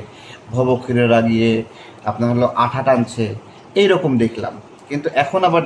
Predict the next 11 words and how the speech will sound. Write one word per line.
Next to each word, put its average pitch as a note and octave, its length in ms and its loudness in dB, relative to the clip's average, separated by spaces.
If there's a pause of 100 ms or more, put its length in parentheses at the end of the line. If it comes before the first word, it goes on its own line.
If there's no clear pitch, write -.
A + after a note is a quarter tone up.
দেখছি G#3 320 -6 (680)
যে C3 100 -4 (200)
এইটা D3 260 0 (200)
পরিষ্কার F#3 480 0
করছে। - 240 -10 (140)
কারা D3+ 260 0
পরিষ্কার F#3+ 420 0
করছে? G3 260 -4 (680)
জুলাই F3+ 340 4 (120)
যোদ্ধারা। A#2 480 -4 (1160)
তার C#3+ 140 2